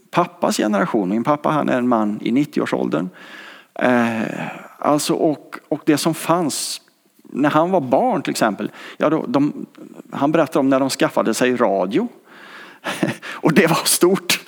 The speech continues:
Liksom, och, och, och, och nu är det ju på ett helt annat sätt. Det finns så många informationskanaler och det finns så mycket.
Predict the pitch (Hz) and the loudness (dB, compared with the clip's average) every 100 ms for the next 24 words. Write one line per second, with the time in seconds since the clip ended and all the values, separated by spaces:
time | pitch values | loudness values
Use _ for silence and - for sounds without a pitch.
0 | - - - - 185 170 131 - 180 156 | -8 -8 -2 2 4 4 2 2 2 0
1 | - - - - 175 170 156 123 - 202 | -4 -8 -2 4 4 4 2 4 4 6
2 | 208 220 202 202 226 - 226 220 190 165 | 6 6 4 4 2 4 6 6 6 4
3 | - 123 175 214 202 - 247 254 247 226 | 4 2 4 4 4 4 4 6 4 4
4 | 214 196 139 - - - - - 175 180 | 6 4 2 -6 -16 -16 -2 4 4 6
5 | 180 214 226 - 175 170 214 175 156 175 | 4 4 2 2 4 4 4 4 4 2
6 | 214 - - - - 247 220 208 - - | 2 2 2 2 4 4 2 0 -2 2
7 | 185 | 2